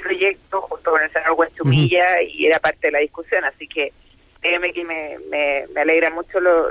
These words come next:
Speaker 1: que haya avanzado finalmente el proyecto. Y creo que lo que se tiene que entender, y de repente falta información, y, y es importante por eso lo que ustedes hacen, que lo que se está haciendo es que dentro de los ciento cincuenta y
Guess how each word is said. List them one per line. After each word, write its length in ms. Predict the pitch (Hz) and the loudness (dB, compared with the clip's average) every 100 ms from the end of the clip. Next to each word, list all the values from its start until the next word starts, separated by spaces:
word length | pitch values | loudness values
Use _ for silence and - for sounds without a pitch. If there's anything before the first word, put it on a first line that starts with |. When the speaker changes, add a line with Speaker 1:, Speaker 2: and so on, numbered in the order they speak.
| - | -2
Speaker 1:
que 80 | 165 | 0
haya 140 | 165 | 2
avanzado 480 | 151 151 - 208 214 | 2 0 0 2 2
finalmente 560 | 196 180 180 185 185 170 | 0 -4 -4 -6 -4 -6
el 40 | |
proyecto. 520 | - 175 220 - - - _ _ - _ - | -4 -4 -4 -4 -18 -20 _ _ -20 _ -12
Y 80 | 370 | -4
creo 240 | 240 254 | 0 0
que 80 | 269 | 2
lo 120 | 254 | -2
que 160 | 214 214 - | 0 -2 -4
se 80 | 170 | -6
tiene 220 | 196 208 | -4 -2
que 60 | 208 | -4
entender, 420 | 202 180 170 202 | -4 -4 0 2
y 140 | 190 151 | 0 0
de 80 | 170 | -2
repente 520 | 165 185 208 202 185 _ _ _ _ | -2 -2 0 2 0 _ _ _ _
falta 240 | 175 170 190 | -2 0 0
información, 680 | 180 165 151 - 202 208 180 | 0 -2 -2 0 2 4 2
y, 200 | 151 143 _ | -6 -16 _
y 180 | - 151 | -10 -6
es 60 | 151 | -6
importante 500 | - 156 - 160 165 | -2 -2 -2 -2 0
por 100 | 160 | 2
eso 200 | 160 - | 2 2
lo 100 | 156 | -2
que 60 | 151 | -2
ustedes 300 | 165 165 165 | 0 2 0
hacen, 260 | 165 160 - _ _ _ _ _ - | 0 -4 -4 _ _ _ _ _ -2
que 80 | |
lo 100 | 190 | 0
que 100 | 190 190 | 0 0
se 100 | 196 | -2
está 240 | - 240 | 0 -2
haciendo 680 | 262 269 269 240 170 170 - - _ _ - | -2 -2 -2 0 0 0 0 -18 _ _ -2
es 160 | - 220 - | 0 -2 -8
que 260 | 220 214 - _ _ _ _ - | -6 -6 -10 _ _ _ _ -6
dentro 240 | 226 - - | -6 -8 -2
de 100 | 214 | 2
los 160 | - 185 - | 2 0 -2
ciento 320 | 254 247 262 - | -4 -4 -6 -8
cincuenta 480 | 220 - 196 196 | -8 0 0 2
y 80 | 196 | -2